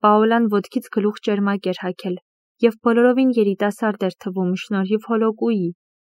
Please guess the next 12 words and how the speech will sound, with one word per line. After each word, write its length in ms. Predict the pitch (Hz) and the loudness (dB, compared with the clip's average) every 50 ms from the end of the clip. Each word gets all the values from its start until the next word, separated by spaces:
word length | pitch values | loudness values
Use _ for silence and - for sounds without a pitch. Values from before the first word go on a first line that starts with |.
| _ _ _ _ - | _ _ _ _ -2
այդ 280 | 214 208 208 208 202 196 | 0 0 0 0 0 0
ընտիր 240 | 202 208 247 247 | 0 0 0 0
ու 100 | 269 254 - - | 0 0 0 0
պարզ, 260 | 196 185 180 - - - _ _ _ _ _ _ _ _ - | 0 0 -2 -4 -10 -20 _ _ _ _ _ _ _ _ -2
կարծես 380 | 208 208 208 208 - 220 214 220 - | 0 0 0 2 0 -2 -2 -2 -2
ձև 240 | - 202 196 190 | -2 -2 -2 -2
չունեցող 560 | - - - 190 180 175 175 - 247 247 240 - | -4 -4 -2 0 0 0 0 0 0 -2 -2 -4
զգեստի 420 | - - 196 185 - - - 262 277 | -4 -4 -2 -2 -2 -2 -2 0 0
ազատ 360 | 220 196 185 247 247 247 208 | 0 0 2 0 0 0 0
ընկնող 320 | 185 180 - - 185 190 - - | -2 -2 -2 -4 -6 -6 -6 -4
ծալքերի։ 500 | - 180 180 170 - - 190 175 180 175 _ _ _ _ _ _ _ _ _ _ _ _ _ _ _ _ _ _ _ _ _ _ _ _ _ _ - | -4 -4 -4 -6 -8 -8 -6 -6 -6 -6 _ _ _ _ _ _ _ _ _ _ _ _ _ _ _ _ _ _ _ _ _ _ _ _ _ _ 2
Գրեհեմը 480 | 226 226 226 214 254 285 294 285 240 | 2 2 4 4 4 4 4 4 4